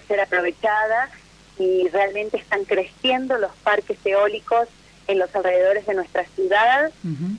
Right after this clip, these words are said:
Speaker 1: Por lo tanto, bueno, como digo, el turismo no es la única actividad económica, se combina perfectamente con otras que además son todas sustentables, porque promovemos realmente un desarrollo,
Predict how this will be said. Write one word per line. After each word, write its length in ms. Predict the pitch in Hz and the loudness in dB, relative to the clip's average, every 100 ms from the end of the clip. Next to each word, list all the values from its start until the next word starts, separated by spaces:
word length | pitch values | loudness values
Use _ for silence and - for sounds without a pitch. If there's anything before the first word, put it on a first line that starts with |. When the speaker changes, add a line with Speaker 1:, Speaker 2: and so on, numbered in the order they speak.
| - | -6
Speaker 1:
Por 120 | 214 | -2
lo 140 | 190 190 | -2 -2
tanto, 640 | 208 208 214 240 220 208 | -2 -4 -2 -2 0 -2
bueno, 340 | 196 190 175 175 - - - | -2 0 0 -4 -10 -20 -10
como 220 | - 185 190 | -4 -2 -2
digo, 480 | 220 202 185 185 - | -2 -2 0 -2 -2
el 160 | 190 180 | -4 -2
turismo 440 | 208 226 208 214 | -4 -4 -4 -4
no 80 | 202 | -2
es 100 | 180 | -4
la 180 | 202 190 | -2 0
única 320 | 240 233 226 | -2 -4 -4
actividad 460 | 214 196 190 196 196 | -4 -4 -2 -2 -2
económica, 800 | 196 190 208 233 254 - 320 - - - - | -2 0 0 0 -4 -2 -2 -4 -12 -12 -8
se 80 | 220 | -2
combina 460 | 202 190 214 214 | -2 -2 -2 -2
perfectamente 1080 | 208 190 - 254 247 220 220 226 - 247 254 - - - | -2 -2 -4 -4 -2 -2 -2 -4 -4 -4 -4 -12 -10 -4
con 220 | 220 220 | -2 0
otras 480 | 311 311 262 277 - - - - - - | -2 0 -2 -2 -6 -18 -20 -20 -10 -4
que 80 | 185 | -2
además 260 | 185 220 - | -2 -4 -2
son 240 | 214 226 | -4 -2
todas 400 | 214 233 240 262 262 - - | -2 0 2 0 -4 -10 -8
sustentables, 920 | 208 190 180 233 240 240 254 262 294 - - - - | -6 -4 -2 0 0 0 0 -4 -6 -14 -20 -20 -8
porque 240 | 202 - 196 | -4 -4 -2
promovemos 640 | 196 196 202 240 214 185 | -2 0 0 0 -2 -2
realmente 400 | 190 185 202 214 | -2 -2 -4 -4
un 100 | 196 | -2
desarrollo, 880 | 190 180 196 190 233 247 - 277 | -4 -4 -4 0 0 -2 -2 -2